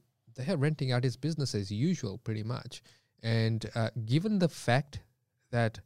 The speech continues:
there he-, there is a slowdown in terms of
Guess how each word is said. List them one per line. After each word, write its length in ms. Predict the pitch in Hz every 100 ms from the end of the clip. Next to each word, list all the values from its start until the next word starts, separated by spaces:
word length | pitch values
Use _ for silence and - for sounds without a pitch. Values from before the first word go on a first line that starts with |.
| _ _ -
there 220 | 117 117 120
he-, 320 | - - 139 -
there 200 | 117 117 -
is 260 | 151 147 -
a 120 | 117
slowdown 680 | 113 - 117 120 113 104 101
in 100 | 98
terms 340 | - 104 -
of 160 | 104 92